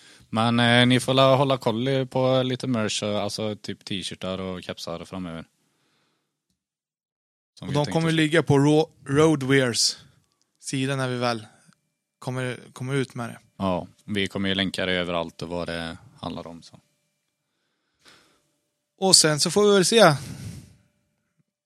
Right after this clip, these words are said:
Speaker 2: när vi ses igen. Nej, så ska vi inte säga. Men vi kommer ju fortsätta släppa varannan vecka här.
Speaker 1: Så gott det går, eh, framöver.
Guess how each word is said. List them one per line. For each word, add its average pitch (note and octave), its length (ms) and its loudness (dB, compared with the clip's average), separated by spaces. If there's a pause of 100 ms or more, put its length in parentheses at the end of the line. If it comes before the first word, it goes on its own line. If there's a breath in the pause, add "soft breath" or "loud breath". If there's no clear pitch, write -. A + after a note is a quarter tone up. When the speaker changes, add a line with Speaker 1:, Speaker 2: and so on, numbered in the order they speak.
(240)
Speaker 2:
när C3+ 200 0
vi C#3 360 0
ses C3+ 340 -2
igen. C#3 180 0
Nej, B2 360 -2 (380 soft breath)
så B2+ 200 -2
ska C3+ 120 -4
vi B2+ 40 -2
inte A#2+ 100 -2
säga. A#2+ 200 -2
Men B2 200 -4
vi C3 120 2
kommer C#3+ 220 2
ju C3 80 4 (360)
fortsätta C#3+ 420 0
släppa C3 340 -2
varannan A#2+ 340 -2
vecka A#2+ 280 -6
här. A#2 240 -6 (720 soft breath)
Speaker 1:
Så - 320 -2
gott F#2+ 240 -6
det G2+ 80 -6
går, A2 460 0
eh, G#2+ 180 -4 (440)
framöver. F2 580 -6